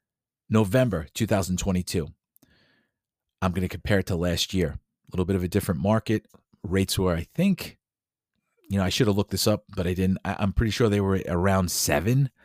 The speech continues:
or definitely in the sixes. November two thousand twenty-two, we were looking at one thousand thirty-seven. So it's about even, a li-, little bit of less, but that's still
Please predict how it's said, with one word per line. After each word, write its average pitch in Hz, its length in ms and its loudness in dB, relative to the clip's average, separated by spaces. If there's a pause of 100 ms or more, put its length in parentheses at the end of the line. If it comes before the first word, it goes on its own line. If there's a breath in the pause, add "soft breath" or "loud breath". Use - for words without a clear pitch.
(440 soft breath)
or 90 200 0
definitely 101 400 2
in 92 60 4
the 87 60 2
sixes. 107 580 -2 (680 soft breath)
November 98 380 2
two - 240 -2
thousand 95 320 0
twenty-two, 90 520 -2
we 85 120 0
were 82 120 0
looking 87 260 -2
at 82 120 -2
one 92 220 0
thousand 90 480 -4
thirty-seven. 82 680 0 (380 soft breath)
So - 160 4
it's 127 120 0
about 143 240 4
even, 87 260 0
a 82 60 -4
li-, 110 340 -2
little 139 220 2
bit 123 160 6
of 101 180 0
less, 104 480 0 (240)
but 92 200 0 (920)
that's 110 360 0
still 98 420 0